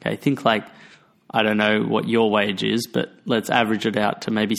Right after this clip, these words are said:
sixty thousand. I think that's probably lowballing it, but say sixty thousand a year. Okay, imagine dropping sixty grand worth of perfume on someone's feet just to honor them.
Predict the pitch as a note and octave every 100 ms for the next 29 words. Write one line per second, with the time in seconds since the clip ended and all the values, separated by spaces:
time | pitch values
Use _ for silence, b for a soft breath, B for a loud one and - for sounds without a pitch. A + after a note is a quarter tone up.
0 | - C3 - A#2+ - G#2+ G#2+ G#2+ B2 A#2
1 | A2 A#2 A#2 A#2 G#2+ A2+ G#2+ A#2 A2 B2
2 | - B2 - B B B - C3 A#2+ -
3 | F3+ - C#3+ - B2 A#2+ A#2 A#2+ A2 G#2
4 | A2 G#2 G2+ A2+ _ b b b b _
5 | - A2+ A#2 D3 C#3+ C#3+ B2 - - -
6 | - C#3 B2 A#2+ A2 - - D3 - C#3
7 | B2+ - B - B2+ B2 A2+ G#2+ G2+ A2+
8 | A2+ - - - - A#2 - - A#2 -
9 | - B - A#2+ G#2+ A2+ A2 G#2 - -
10 | B2+ G2 A2+ - b b b b b -
11 | C3 B2+ - B2+ - _ C3 B2 A#2+ A2
12 | - - -